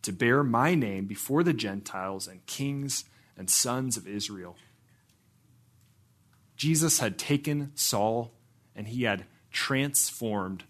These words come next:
Saul from the inside out. He was now a man that Ananias did not need to be afraid of. He had rescued Saul. Verse seventeen, I love what Ananias calls Saul as he meets him, and,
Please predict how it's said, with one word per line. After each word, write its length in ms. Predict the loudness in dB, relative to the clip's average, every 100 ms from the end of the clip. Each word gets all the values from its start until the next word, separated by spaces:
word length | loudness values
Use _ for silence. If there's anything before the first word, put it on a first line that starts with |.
| _
Saul 420 | -4 0 0 -2
from 280 | -6 -8 -8
the 140 | -8
inside 460 | -8 -4 -2 -2 -6
out. 280 | -8 -8 -10 _ _ _ _ _ -8
He 160 | 2
was 220 | 4 4 4
now 360 | 4 4 0 -10 _ _
a 60 | -2
man 380 | 2 4 4 2
that 120 | -2
Ananias 680 | 0 2 4 4 4 2 -2
did 180 | -2 0
not 280 | 0 0
need 260 | -2 -2 -2
to 100 | -4
be 200 | -8 -10
afraid 400 | -10 -8 -6 -8
of. 260 | -10 -18 -20 _ _ _ _ _ _ _
He 180 | -4 0
had 400 | 2 2 2 2
rescued 680 | 2 4 0 0 -4 -4 -12 _ _ _ _
Saul. 480 | -4 0 0 0 -4 -16 _ _ _ _ _ _ _ _ _ _
Verse 140 | -2 2
seventeen, 360 | 2 2 0
I 60 | 0
love 240 | 4 4
what 180 | 2 -2
Ananias 800 | -4 -2 -2 0 0 2 2 0 -8 _
calls 480 | -2 0 2 0 -4
Saul 440 | -2 2 4 4 2
as 140 | -2
he 100 | -2
meets 340 | -2 -2 -2
him, 160 | -4 -6
and, 140 | -10